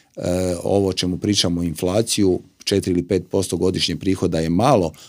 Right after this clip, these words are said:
ali s obzirom da ti cijena nekretnine raste, pa ti to prati tu neku priču, onda, onda i nije malo, onda je to, onda je to ok. Tako da, e, o-, em, ono, ono što je važno, e, da, e,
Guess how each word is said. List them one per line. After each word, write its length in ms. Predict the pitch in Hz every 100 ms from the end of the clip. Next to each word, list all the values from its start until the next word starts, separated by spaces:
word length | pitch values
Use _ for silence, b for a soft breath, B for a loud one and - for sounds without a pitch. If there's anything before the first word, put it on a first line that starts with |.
| B
ali 240 | - 87
s 120 | 87 110
obzirom 380 | 101 101 95
da 120 | 90 85
ti 140 | 85
cijena 360 | - 98 95 90
nekretnine 680 | 82 - 82 - 98 90
raste, 480 | 85 92 113 113 85
pa 160 | 76 80
ti 140 | 82
to 220 | 76 95
prati 440 | 92 90 90 85 80
tu 200 | - 92
neku 280 | 87 90 -
priču, 500 | 117 131 127 131 -
onda, 500 | 113 107 107 104 98 87 b b _
onda 280 | - 98 98
i 80 | 92
nije 220 | 87 90
malo, 320 | 80 80 87
onda 300 | 82 78 80
je 60 | 78
to, 360 | 76 78 73 73 b b b -
onda 280 | 78 78
je 60 | 78
to 200 | 78 78
ok. 120 | 69 - 57 -
Tako 300 | 85 90 104
da, 300 | 95 90 85 b b b
e, 60 | - 85 80 _ _ _ -
o-, 200 | - 98
em, 180 | 90 82
ono, 240 | - 147 156
ono 180 | - -
što 160 | - 127
je 40 |
važno, 420 | 135 139 135 123 - B B B _ -
e, 380 | 90 90 90 87
da, 380 | 85 95 90 76 -
e, 40 | -